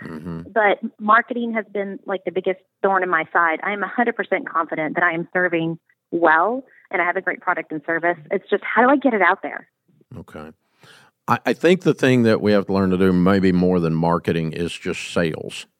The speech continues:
Speaker 1: Now, sales, the difference in sales and marketing sounds like this. Sales means you're talking to someone in person, at least in your head. When you do a post, you're talking to a human being on the other side. We're not just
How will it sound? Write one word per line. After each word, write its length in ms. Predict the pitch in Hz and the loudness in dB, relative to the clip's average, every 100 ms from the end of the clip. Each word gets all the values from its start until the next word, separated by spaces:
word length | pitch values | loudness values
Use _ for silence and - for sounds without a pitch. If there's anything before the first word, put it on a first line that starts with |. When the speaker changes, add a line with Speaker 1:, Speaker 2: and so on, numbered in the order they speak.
| - | -8
Speaker 1:
Now, 140 | 90 | -8
sales, 580 | - 127 123 123 107 - | -4 0 4 4 2 0
the 100 | 101 | 0
difference 300 | 117 117 98 | 0 0 -4
in 80 | 90 | -4
sales 260 | 104 95 | 0 0
and 100 | 87 | 2
marketing 380 | 87 87 85 80 | 0 0 -2 -4
sounds 280 | - 80 76 | -4 -4 -4
like 180 | 76 - | -8 -6
this. 260 | 76 - - - - - _ - | -10 -12 -18 -20 -20 -20 _ -20
Sales 640 | - 135 135 131 117 - | -6 0 4 4 2 0
means 460 | 98 95 92 82 - _ _ | 0 2 0 -2 -10 _ _
you're 380 | - 90 107 113 | -8 0 0 0
talking 500 | - 123 113 110 95 | -2 0 0 0 -4
to 100 | 95 | -6
someone 640 | - 92 85 85 82 82 - _ _ _ - | -4 -2 -2 0 0 -2 -6 _ _ _ -6
in 220 | 101 110 | -2 -2
person, 520 | - 98 - - - _ _ _ _ - | -2 -4 -4 -10 -18 _ _ _ _ -10
at 120 | 98 90 | -8 -2
least 300 | 110 113 110 | 0 0 2
in 80 | |
your 140 | 98 80 | 2 2
head. 320 | 87 73 69 _ _ _ _ | 0 -2 -6 _ _ _ _
When 180 | - 85 | -6 -4
you 40 | 80 | 0
do 120 | 95 | 0
a 60 | - | 0
post, 520 | - 110 110 - - _ _ _ _ _ _ | 0 0 0 -4 -16 _ _ _ _ _ _
you're 140 | - 85 | -10 -4
talking 320 | 92 87 92 | -4 -2 -2
to 60 | 78 | -2
a 40 | |
human 360 | - 98 92 85 | -2 0 2 0
being 320 | 80 62 - _ - | -2 -6 -18 _ -18
on 160 | 82 76 | -14 -8
the 100 | 80 | -8
other 100 | 85 | -8
side. 300 | - - - _ _ _ _ - | -10 -10 -12 _ _ _ _ -10
We're 100 | 82 | -4
not 200 | 87 90 | -4 -4
just 180 | 92 | -8